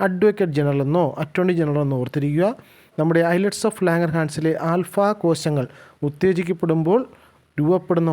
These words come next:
ഹോർമോണാണ് ഗ്ലൂക്കഗോൺ എന്ന് പറയുന്ന ഹോർമോൺ. ഇത് ഗ്ലൈക്കോജനെ ഗ്ലൂക്കോസാക്കി പഞ്ചസാരയിൽ,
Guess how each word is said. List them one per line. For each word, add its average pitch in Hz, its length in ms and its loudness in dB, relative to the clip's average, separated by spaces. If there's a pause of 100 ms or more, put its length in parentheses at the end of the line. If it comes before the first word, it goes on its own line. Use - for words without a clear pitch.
ഹോർമോണാണ് 165 540 2 (240)
ഗ്ലൂക്കഗോൺ 170 720 2
എന്ന് 151 160 0
പറയുന്ന 139 360 0
ഹോർമോൺ. 143 360 0 (400)
ഇത് 170 140 2 (220)
ഗ്ലൈക്കോജനെ 160 720 0
ഗ്ലൂക്കോസാക്കി 165 640 -2 (120)
പഞ്ചസാരയിൽ, 160 800 -2